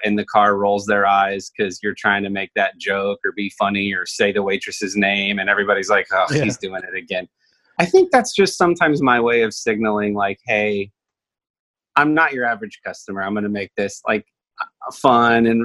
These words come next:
Speaker 1: and, like, <laughs> whatever." So anyway, I said at the window, instead of just placing my order like a normal human, I said, "Hi, this is my first Starbucks in two months, and I just want you to know I'm really excited about it." <laughs>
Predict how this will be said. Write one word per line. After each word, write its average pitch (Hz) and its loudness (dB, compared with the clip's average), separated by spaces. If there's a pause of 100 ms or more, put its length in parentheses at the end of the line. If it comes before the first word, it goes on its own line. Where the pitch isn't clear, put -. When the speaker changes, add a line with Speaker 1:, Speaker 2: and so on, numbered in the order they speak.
Speaker 1:
and, 117 0
like, 113 2
<laughs> - -2
whatever." - 0
So - 2
anyway, 107 2
I 127 4
said 123 -2 (480)
at 113 -2
the 131 -4
window, 113 -4
instead 117 -6
of 120 -6
just 113 -10
placing 117 -4
my 104 -2
order 107 -4
like 101 -6
a 107 -8
normal 117 -2
human, 90 -18 (680)
I 107 0
said, 98 -6 (760)
"Hi, 147 4
this 147 -4
is 156 -10
my 135 -2
first 131 -4
Starbucks 117 -2
in 117 -4
two 127 -2
months, 110 -2
and 107 -4
I 107 0
just 120 -4
want 127 0
you 123 2
to 117 2
know 117 4
I'm 113 2
really 110 0
excited 98 -6
about 85 -6
it." - -8
<laughs> - -8